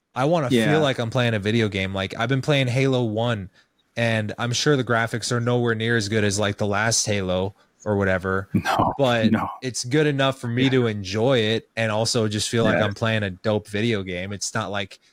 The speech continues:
Speaker 1: it's not so bad
Speaker 2: Yeah.
Speaker 1: where I feel like I'm playing a fucking arcade game, like one of those nineteen eighties
Speaker 2: Right.
Speaker 1: arcade machines, you know?
Speaker 2: Yeah.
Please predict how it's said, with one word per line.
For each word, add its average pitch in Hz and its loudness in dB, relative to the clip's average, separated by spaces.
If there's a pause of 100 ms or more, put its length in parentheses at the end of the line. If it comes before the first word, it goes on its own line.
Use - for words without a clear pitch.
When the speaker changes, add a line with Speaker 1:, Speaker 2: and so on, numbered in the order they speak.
(100)
Speaker 1:
it's - -6
not 123 0
so 120 0
bad 104 0
Speaker 2:
Yeah. 87 2
Speaker 1:
where 104 0
I 101 -2
feel 110 -6
like 101 -6
I'm 101 -8
playing 107 -4
a 98 -4
fucking 104 -2
arcade 101 0
game, 90 -2
like 87 -4
one 98 -4
of 90 -2
those 90 0
nineteen 98 -6
eighties 98 -2 (180)
Speaker 2:
Right. - -16
Speaker 1:
arcade 104 -6
machines, 92 -2
you 98 0
know? 90 0 (1000)
Speaker 2:
Yeah. 120 0